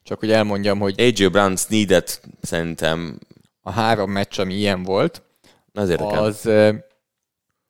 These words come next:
Speaker 1: a New York Jets ellen, amikor ugye kikaptak, ötvenkilenc egész ötös mutatója volt, egy touchdown, három interception,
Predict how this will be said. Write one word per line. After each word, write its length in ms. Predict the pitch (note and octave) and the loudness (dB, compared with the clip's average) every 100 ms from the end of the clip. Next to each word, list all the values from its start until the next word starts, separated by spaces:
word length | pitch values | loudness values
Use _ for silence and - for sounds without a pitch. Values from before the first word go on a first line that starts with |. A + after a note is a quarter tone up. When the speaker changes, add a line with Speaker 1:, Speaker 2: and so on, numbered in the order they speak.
| _ _ _ | _ _ _
Speaker 1:
a 100 | - | -2
New 140 | A2+ B2 | 2 6
York 180 | A2 F#2+ | 6 4
Jets 220 | G2+ - | 2 2
ellen, 120 | G2+ | 0
amikor 200 | G2+ G2+ | 0 -2
ugye 120 | G2 G2 | 0 -2
kikaptak, 460 | - F2+ - A2 | -2 -4 -2 -4
ötvenkilenc 480 | G#2 G2+ G2 G2+ F#2+ | -4 -4 -2 -2 0
egész 220 | F#2+ F#2+ | -2 -2
ötös 220 | F#2 G2 | -2 -4
mutatója 400 | G2+ G2 F#2 G2 | -8 -10 -6 -2
volt, 160 | F#2+ F#2 | -2 0
egy 180 | G#2+ - | -2 0
touchdown, 380 | F#2+ F2+ F#2+ F#2+ | 0 -2 -4 -2
három 280 | F#2 F#2 | -2 -2
interception, 720 | F#2 F#2 G#2+ C3 A#2+ - D3+ | -4 -2 0 0 0 -2 -6